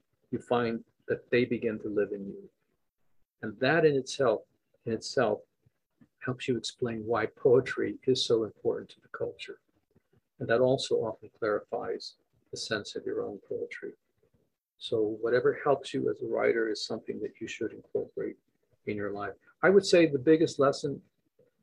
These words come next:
that I would tell others for reading Keats would be to say how you can find your own negative capability to challenge your assumptions, to,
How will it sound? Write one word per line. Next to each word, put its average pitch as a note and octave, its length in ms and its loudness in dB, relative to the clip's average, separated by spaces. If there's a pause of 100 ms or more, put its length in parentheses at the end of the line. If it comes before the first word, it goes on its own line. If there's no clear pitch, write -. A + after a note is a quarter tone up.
that A#2 120 2
I A#2+ 100 4
would B2+ 200 0
tell B2+ 260 2
others B2 500 -2 (520)
for C3 140 2
reading B2 320 2
Keats - 540 -8 (720)
would A#2+ 140 0
be A#2+ 120 -2
to A2+ 100 -4
say A2+ 480 2 (1200)
how C#3+ 260 4
you C3+ 140 2
can B2+ 240 -6
find A#2 300 2
your A#2 200 0
own A#2+ 220 0
negative G#2+ 380 -2
capability G#2+ 760 -8 (400)
to B2+ 100 -8
challenge A#2+ 580 -2
your A2 160 -4
assumptions, - 720 -12 (300)
to, A#2 160 -4